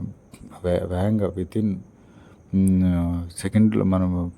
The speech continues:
మినిట్స్లో తీసుకెళ్తే కదా వాళ్ళు బతికే అవకాశం ఉంటుంది. అందు గురించి మేము వే-, జల్దీ జల్దీగా అంటే వేగంగా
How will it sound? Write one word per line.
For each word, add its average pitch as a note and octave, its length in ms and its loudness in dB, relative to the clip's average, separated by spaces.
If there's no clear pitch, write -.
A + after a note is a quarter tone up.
మినిట్స్లో G2+ 500 0
తీసుకెళ్తే G2+ 640 0
కదా G2+ 200 4
వాళ్ళు F#2+ 180 2
బతికే F2+ 300 -6
అవకాశం F#2 440 0
ఉంటుంది. F2+ 280 -2
అందు F2+ 140 0
గురించి G#2+ 320 0
మేము F#2+ 200 0
వే-, F2 300 -2
జల్దీ F#2 300 0
జల్దీగా G2 560 -2
అంటే F#2+ 280 -2
వేగంగా F#2 600 -2